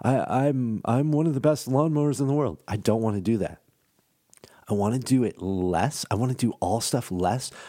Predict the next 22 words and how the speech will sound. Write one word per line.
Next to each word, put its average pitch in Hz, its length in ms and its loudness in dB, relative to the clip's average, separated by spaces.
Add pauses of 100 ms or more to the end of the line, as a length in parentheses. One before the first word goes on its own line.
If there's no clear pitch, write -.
but 101 100 0
I 101 40 2
wanna 107 260 -2
do 117 160 2
it 98 140 2 (240)
better 101 420 0 (240)
than 92 160 -2
everybody 92 460 -2
else. - 420 -8 (340)
I - 60 -4
wanna 113 160 0
be 113 140 0
precise - 800 -2 (220)
about 87 280 -2
what 92 160 -2
I'm 87 140 -4
doing 85 480 -4 (420)
that's - 220 -4
better 82 480 -4 (480)
than 92 160 -2
everybody 78 480 -8
else. - 400 -12